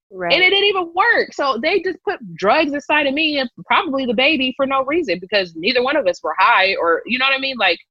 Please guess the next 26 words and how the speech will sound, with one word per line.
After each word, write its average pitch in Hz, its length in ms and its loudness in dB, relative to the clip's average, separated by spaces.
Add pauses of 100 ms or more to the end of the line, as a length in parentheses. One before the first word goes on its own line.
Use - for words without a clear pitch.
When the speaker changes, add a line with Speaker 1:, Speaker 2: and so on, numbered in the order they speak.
(160)
Speaker 1:
Right. - 100 -10
Speaker 2:
whatever 254 300 4
it 214 80 -2
was 233 120 -6
supposed 226 440 -6
to 185 80 -12
do. 247 380 -4 (400)
And 247 120 0
the 247 140 -4
thing 285 180 -2
is, 302 120 -4
is 254 120 -4
you're 277 100 0
supposed 277 380 -8
to 240 60 -4
check 285 300 -2
people 175 320 -2
before 170 340 2
you 165 260 0
just - 560 -4
start 175 320 2 (100)
shooting - 300 -4
them 156 120 -6
full 156 160 2
of - 80 -4
stuff. - 300 -6